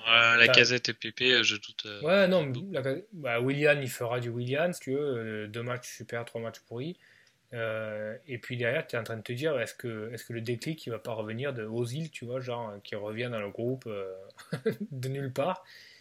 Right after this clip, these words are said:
Speaker 1: et qui va
Speaker 2: Ouais.
Speaker 1: apporter, tu, mais tu vois, c'est aussi fou que ça puisse paraître, ça fait
Speaker 2: Ramsey
Speaker 1: partie
Speaker 2: et, Ramsey et
Speaker 1: Ouais.
Speaker 2: Wilshere.
Speaker 1: Ouais,
Speaker 2: <laughs>
Speaker 1: ouais.
Speaker 2: Maintenant, ils sont plus là.
Speaker 1: Bah, tu sais que j'adorais, moi, j'a-, j'étais un grand fan de Ramsey, moi, mais... Euh,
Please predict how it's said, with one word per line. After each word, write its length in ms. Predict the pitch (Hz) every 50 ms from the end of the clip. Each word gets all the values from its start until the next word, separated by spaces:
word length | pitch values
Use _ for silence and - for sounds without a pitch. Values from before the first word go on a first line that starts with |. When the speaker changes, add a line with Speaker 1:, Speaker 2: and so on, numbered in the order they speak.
| _ _ _ _ -
Speaker 1:
et 100 | 127 123
qui 160 | - - 131
va 160 | 120 123 120
Speaker 2:
Ouais. 60 | 117
Speaker 1:
apporter, 360 | 131 127 127 123 127 131 - -
tu, 120 | - 202
mais 120 | 175 160
tu 120 | 131 - 156
vois, 180 | 165 226 285
c'est 240 | - - 170 139 - - - - - - - - _ _ _ -
aussi 220 | 147 135 - 165
fou 140 | 143 - 196
que 80 | 185
ça 80 | - 180
puisse 200 | 156 - 160 -
paraître, 300 | - 160 156 202 233 214
ça 120 | - 160
fait 60 | 135 139
Speaker 2:
Ramsey 120 | 151 151
Speaker 1:
partie 260 | 160 151 156 160 160
Speaker 2:
et, 260 | 156 143 139 143 - -
Ramsey 380 | - 131 127 147 151 147 143 160
et 100 | 156 147
Speaker 1:
Ouais. 60 | 277
Speaker 2:
Wilshere. 420 | 311 240 143 - - 151 139 135 - - - - - -
Speaker 1:
Ouais, 120 | 143 147
Speaker 2:
<laughs> 140 | - - -
Speaker 1:
ouais. 140 | 185 170 151
Speaker 2:
Maintenant, 160 | 160 165 151 -
ils 80 | 165 156
sont 160 | - 156 147
plus 160 | - - 156
là. 80 | 147 143 - - - -
Speaker 1:
Bah, 100 | 139 135
tu 140 | 127 - 151
sais 120 | - 185
que 60 | 175
j'adorais, 400 | 156 147 139 147 147 156 190 180
moi, 180 | 151 135 139 139
j'a-, 200 | 135 143 143 135
j'étais 180 | 127 - - 131
un 80 | 127
grand 180 | 123 123 139 143
fan 200 | - 156 147 135
de 60 | 127
Ramsey, 340 | 120 120 131 139 139 160 160
moi, 160 | 143 135 139 135
mais... 200 | 123 117 110 107
Euh, 120 | 107 101